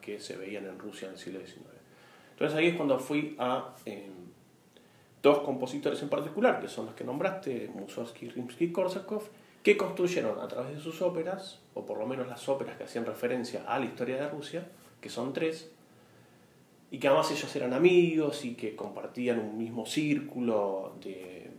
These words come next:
de aprendizaje y de, y de composición. Entonces, ¿cuál fue la respuesta de ellos a un problema en particular que atravesó a, a la Rusia del siglo diecinueve, que era la cuestión de la modernidad y sobre todo de la relación con Europa, ¿no? Cómo vincularse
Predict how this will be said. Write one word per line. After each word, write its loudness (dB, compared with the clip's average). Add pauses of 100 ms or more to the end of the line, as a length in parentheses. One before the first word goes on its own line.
de -4
aprendizaje -2
y -4
de, -12
y -10
de -10
composición. 0 (1040)
Entonces, -4
¿cuál 6
fue 4
la 10
respuesta 2
de 6
ellos -4
a 6 (160)
un 2
problema 2
en 2
particular 2
que -12
atravesó -2
a, -10
a -16
la -14
Rusia -8
del -6
siglo -2
diecinueve, 4
que 0
era 2
la 0
cuestión -4
de -2
la -6
modernidad -4 (100)
y -10
sobre -8
todo -2
de 0
la 0
relación -6
con -6
Europa, -8 (720)
¿no? -4
Cómo 2
vincularse 0